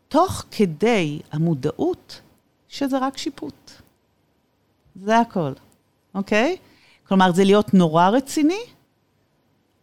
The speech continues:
אבל גם להבין שהשיפוטים שלנו, האסתטיים, האידיאולוגיים, הם כמו עננים והם עוברים.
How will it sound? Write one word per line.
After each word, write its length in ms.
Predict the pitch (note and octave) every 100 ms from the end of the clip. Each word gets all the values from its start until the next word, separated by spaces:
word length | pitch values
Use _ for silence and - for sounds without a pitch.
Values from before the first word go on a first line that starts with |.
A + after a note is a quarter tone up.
| -
אבל 420 | E3+ F3+ F#3 F#3 - _ _ D3
גם 260 | F#3 F#3
להבין 680 | G3 E3+ D#3 F3+ G3+ F#3+ F#3+ - _
שהשיפוטים 1300 | - - G#3 G3 - - F3 G#3 - G3 - C4 C4+
שלנו, 680 | - A#3 F#3 F3 E3+ E3+ D#3+
האסתטיים, 1040 | C#3 C#3 - A3 A3+ A3+ - G#3+ G3+ F3+
האידיאולוגיים, 840 | D3+ C#3+ D3 D3+ E3+ G3 F#3 F#3 F3 G#3+
הם 120 | A#3
כמו 260 | - B3
עננים 440 | B3+ B3 A3 A3 G3+
והם 180 | F#3 F3+
עוברים. 480 | F3 F3 G3 F#3+